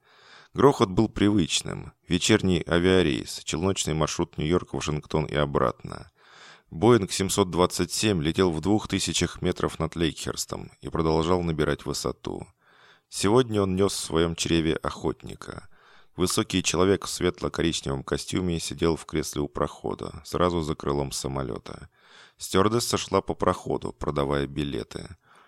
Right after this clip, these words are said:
Высокий человек протянул ей бумажку в пятьдесят долларов. Стюардесса недовольно нахмурилась. «А помельче у вас разве нет?»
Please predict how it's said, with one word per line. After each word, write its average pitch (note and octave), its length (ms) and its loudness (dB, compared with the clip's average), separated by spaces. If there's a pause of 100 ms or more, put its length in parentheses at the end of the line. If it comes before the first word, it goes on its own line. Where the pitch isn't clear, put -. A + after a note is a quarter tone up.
(160)
Высокий G2+ 400 0
человек G2+ 440 2
протянул E2+ 440 -2
ей E2+ 160 0
бумажку E2 540 0
в - 80 -14
пятьдесят C#2+ 520 -4
долларов. G1+ 560 -6 (360)
Стюардесса F2 600 0
недовольно D#2+ 460 2
нахмурилась. B1+ 840 -4 (500)
«А - 80 -4
помельче F#2 520 2
у C#2 40 2
вас C#2 180 0
разве D2 360 0
нет?» G#2+ 360 -2